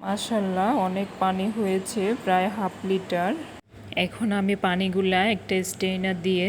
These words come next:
ছেঁকে নেব। ডাবটা কেটে নিলাম দুই পিস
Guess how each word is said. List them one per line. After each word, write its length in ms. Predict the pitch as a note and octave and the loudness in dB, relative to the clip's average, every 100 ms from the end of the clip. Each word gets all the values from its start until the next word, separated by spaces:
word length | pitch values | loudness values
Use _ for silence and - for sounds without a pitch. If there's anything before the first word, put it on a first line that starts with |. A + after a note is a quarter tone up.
| G#3+ | -2
ছেঁকে 340 | - A3+ F#3 F#3+ F3+ | -2 -4 -2 -2 -2
নেব। 200 | F3 F3 F3 C#4+ - - - - - - - - - - F#3+ | -2 -2 -2 -2 -6 -16 -18 -20 -20 -20 -20 -20 -18 -10 2
ডাবটা 440 | F#3+ F#3 - - G3+ - | 4 4 -2 -6 -6 0
কেটে 280 | F#3+ F#3 F3+ | 0 2 0
নিলাম 340 | F3+ F3 F3+ F#3 B3+ F3+ | 0 0 0 0 -2 -2
দুই 120 | F3+ - | -4 -2
পিস 200 | F3+ | -2